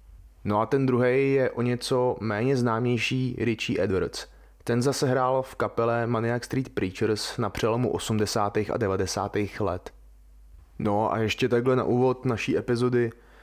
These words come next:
eh, k tomuhle z tomu tématu bych chtěl jenom říct, že příběh Paula a Richieho nemá spolu nic společného. Jenom mě zaujalo, jak jsou tady vlastně takový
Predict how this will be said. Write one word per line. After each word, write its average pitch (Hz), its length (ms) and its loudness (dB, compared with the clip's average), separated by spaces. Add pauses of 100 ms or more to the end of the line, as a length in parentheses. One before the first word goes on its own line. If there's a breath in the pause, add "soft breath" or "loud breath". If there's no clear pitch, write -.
(300 loud breath)
eh, 107 240 0
k - 60 -12
tomuhle 139 260 2
z - 80 -8
tomu 160 180 0
tématu 127 380 0
bych 127 180 -2
chtěl 127 220 0
jenom 135 220 2
říct, 117 440 -2
že 110 440 0
příběh 127 420 -2
Paula 110 360 2
a 117 80 0
Richieho 117 680 2
nemá 113 300 0
spolu 120 300 0
nic 135 160 0
společného. 104 640 0 (400 soft breath)
Jenom 107 180 0
mě 180 120 2
zaujalo, 131 520 2
jak 78 240 -2
jsou 120 200 0
tady 104 180 2
vlastně 117 360 -2
takový 123 500 -2